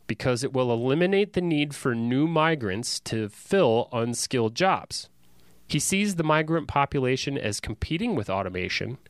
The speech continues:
and slowing its progress in replacing workers with automation and robotic systems. Or I should say, with automatic and robotic systems.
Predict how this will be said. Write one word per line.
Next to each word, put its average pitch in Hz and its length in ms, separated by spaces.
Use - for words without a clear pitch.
and 117 140
slowing 185 480
its 160 140
progress 147 560
in 110 120
replacing 143 560
workers 107 560
with 113 160
automation 117 840
and 107 160
robotic 98 440
systems. - 720
Or 101 160
I 104 60
should 110 240
say, 101 200
with 113 220
automatic 123 720
and 104 120
robotic 98 440
systems. - 640